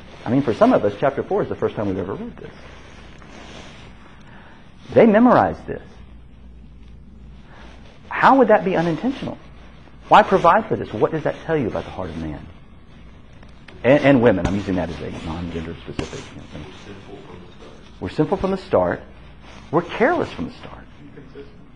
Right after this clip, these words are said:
Speaker 1: Inconsistent. Um, Jewish children memorized Leviticus first before any other book, yet they committed unintentional sins. Obeying God's law does not come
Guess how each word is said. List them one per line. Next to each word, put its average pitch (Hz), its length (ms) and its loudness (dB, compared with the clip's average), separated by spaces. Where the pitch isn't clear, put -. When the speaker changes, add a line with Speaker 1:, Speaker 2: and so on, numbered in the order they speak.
Speaker 1:
Inconsistent. 175 720 0
Um, 127 540 8
Jewish 220 360 4
children 175 240 6
memorized 160 360 6
Leviticus 135 460 4
first 131 240 2
before 120 280 4
any 120 120 6
other 95 160 4
book, 147 320 4
yet 123 160 4
they 113 80 2
committed 127 440 2
unintentional 113 600 0
sins. 76 600 -10
Obeying 139 600 2
God's 123 360 0
law 98 520 -2
does 101 160 -8
not 127 320 -4
come 85 400 -8